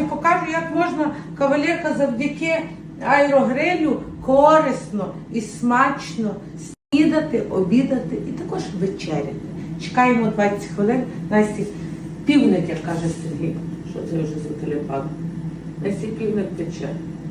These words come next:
О, то мені все вже не було. Що тут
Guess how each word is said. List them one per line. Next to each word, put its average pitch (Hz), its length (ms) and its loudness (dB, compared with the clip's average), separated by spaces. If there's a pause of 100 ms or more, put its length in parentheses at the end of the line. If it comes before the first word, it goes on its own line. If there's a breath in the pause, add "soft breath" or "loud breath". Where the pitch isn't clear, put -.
О, 160 160 -8
то 175 60 -6
мені 190 220 -4
все - 180 -6
вже - 180 -8
не 170 120 -4
було. 165 340 -6 (1400)
Що 175 80 -2
тут 170 200 -6